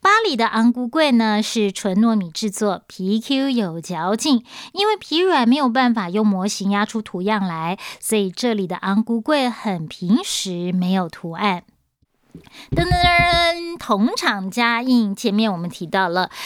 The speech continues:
廖天丁三番两次到辜显荣家偷钱恐吓，那辜显荣是谁呢？嗯，如果你不知道，那你应该听过前海基会董事长辜振甫吧？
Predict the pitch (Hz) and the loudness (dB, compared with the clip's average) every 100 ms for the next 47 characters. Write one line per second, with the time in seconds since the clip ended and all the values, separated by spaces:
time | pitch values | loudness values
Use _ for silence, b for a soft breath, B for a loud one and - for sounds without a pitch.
0 | B - 403 320 - 277 285 277 277 269 | B 0 2 2 0 -2 0 0 0 0
1 | - 339 359 359 349 277 170 - 226 214 | -2 -2 -2 -4 -2 -2 -2 -4 -2 -2
2 | 196 277 - - 156 147 180 233 226 226 | -2 -4 -4 -4 -8 -8 -6 -2 -2 -2
3 | - 302 302 302 - 170 180 226 208 - | -4 -2 -2 -4 -6 -6 -4 -6 -6 -8
4 | 185 - 226 - B B B 392 - 392 | -8 -2 -2 -2 B B B -6 -2 0
5 | 427 453 - 214 170 175 220 - 359 - | 0 0 0 -2 -2 -2 -2 0 -2 -2
6 | - 165 160 208 339 370 - _ _ - | -2 -4 -2 0 2 0 -2 _ _ 0
7 | 254 277 208 160 156 B B B 226 370 | 2 4 2 0 -10 B B B 0 0
8 | 381 359 196 208 226 208 208 - 254 277 | 2 0 -2 -2 -4 0 0 0 -2 -2
9 | 330 247 175 214 220 214 208 - 214 214 | 0 0 0 0 0 0 -4 0 0 2
10 | 190 - - 185 202 254 185 151 143 226 | -2 -2 -6 -2 -2 -2 -4 -6 -8 -6
11 | 226 208 180 160 160 175 202 190 143 - | -2 -2 -4 -8 -6 -6 -2 -4 -4 -8
12 | 302 330 349 381 359 254 - 147 147 180 | -4 -2 0 0 0 -2 -4 -10 -2 -2
13 | - | -2